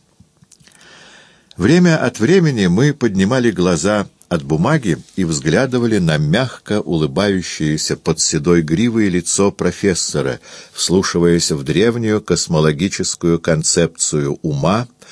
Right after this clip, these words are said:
строгого и благочестивого, который свою великую страсть, математику, абстрактную пропорцию, число,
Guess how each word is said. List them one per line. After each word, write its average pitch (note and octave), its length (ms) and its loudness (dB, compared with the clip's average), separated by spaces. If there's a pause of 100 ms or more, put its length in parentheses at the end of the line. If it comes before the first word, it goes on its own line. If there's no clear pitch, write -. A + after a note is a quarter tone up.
(280)
строгого A2+ 920 2
и F#2+ 180 -2
благочестивого, D#2+ 1040 -4 (520)
который E2+ 420 2
свою D#2+ 360 2
великую E2 480 2
страсть, D2+ 680 -2
математику, D#2+ 720 -4
абстрактную D2 880 -4
пропорцию, D2 800 -2
число, A2+ 560 -2